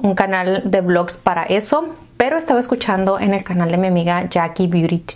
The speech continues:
Beauty Tips o Beauty Trees. Creo que antes se llamaba Beauty Trees. No sé, chicas, creo que ya le cambié el nombre. <laughs> No sé, pero bueno, de mi amiga Jackie. Em,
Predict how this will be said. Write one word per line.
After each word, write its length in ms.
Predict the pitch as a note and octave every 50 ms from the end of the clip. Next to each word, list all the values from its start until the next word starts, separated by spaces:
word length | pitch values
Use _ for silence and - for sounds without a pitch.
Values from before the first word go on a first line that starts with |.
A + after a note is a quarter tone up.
| - -
Beauty 560 | F3+ F3+ F3+ F3 - F#3+ F#3 G#3 A3 A3+ A#3
Tips 520 | A#3 - - D4+ D#4+ D#4+ - - - - - - - - -
o 120 | - - E3+
Beauty 260 | F3 F3 D#3+ - F3+
Trees. 360 | - - - F3 - - - - - -
Creo 160 | - - F#3
que 80 | F#3+ B3+
antes 180 | A#3 A3+ A3+ -
se 80 | C4+
llamaba 260 | A#3 G3 D3+ E3 F3+
Beauty 240 | F#3 F#3+ F3+ F3 G3+
Trees. 260 | G3+ - B3 B3+ B3+ - - - - - - - - - -
No 120 | - A3 A3+
sé, 120 | - A3
chicas, 280 | - - - - - -
creo 160 | - G#3+ G#3+
que 80 | G#3+ B3
ya 80 | G#3 G3
le 80 | G#3
cambié 200 | G3+ G3+ G3 F#3
el 60 | F#3
nombre. 240 | F#3 F3 F3 F3 - -
<laughs> 40 | - - - - - - - - G4+ A#4+ - - - D4+ C4 -
No 120 | A3+ A3
sé, 200 | - F#3 F#3 - - - - -
pero 160 | G3+ G3+ G3
bueno, 220 | F#3+ F#3 E3+ D3+ - - - - - - C#4 -
de 180 | - G#3 A#3 A#3+
mi 80 | B3
amiga 240 | B3 B3 C4 C4+ C4
Jackie. 360 | A#3+ G3 D#3 D3+ - - - - - - -
Em, 560 | - - G#3+ G#3+ G#3 G3+ F#3 F3+ E3+ D#3+ -